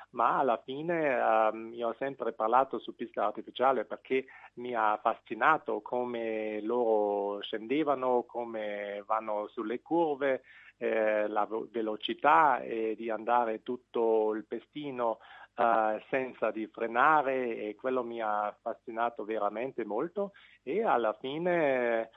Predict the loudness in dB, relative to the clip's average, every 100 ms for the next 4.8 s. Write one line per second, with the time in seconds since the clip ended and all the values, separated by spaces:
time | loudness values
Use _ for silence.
0 | -20 -20 -20 _ -2 0 2 4 4 2
1 | 0 -2 -4 -4 -2 -2 -2 -4 -2 -4
2 | -4 -6 -6 -6 -6 -6 -6 -6 -8 -6
3 | -6 -6 -4 -6 -6 -12 _ -14 -10 -8
4 | -4 -6 0 0 0 0 0 0